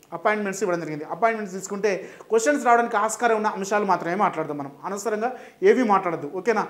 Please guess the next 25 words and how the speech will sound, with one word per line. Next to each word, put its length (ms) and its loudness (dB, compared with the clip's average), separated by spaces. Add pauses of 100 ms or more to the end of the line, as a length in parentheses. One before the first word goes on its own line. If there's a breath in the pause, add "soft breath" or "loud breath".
(260 loud breath)
రీసెంట్‌గా 460 4
తీసుకుంటే 360 0
మనకు 280 0
పదహారవ 440 6
ఆర్థిక 320 4
సంఘం 320 -4
ఏర్పడింది. 460 -2 (340 loud breath)
ఈ 60 2
పదహారవ 420 6
ఆర్థిక 320 6
సంఘానికి 440 0
ఎవరు 160 4 (120)
చైర్మన్‌గా 280 -2
నియమించారు? 480 -4 (260)
అరవింద్ 340 -2
పనగాడియా. 460 -4 (420 soft breath)
అలాగనే 340 8
మహారాష్ట్రకు 600 6
సంబంధించి 680 -4 (260 loud breath)
తొలి 160 4
మహిళా 300 4
డీజీపీ 400 0
ఎవరు? 260 2 (240 loud breath)
ఉత్తరాఖండ్కి 500 4
సంబంధించి, 600 -2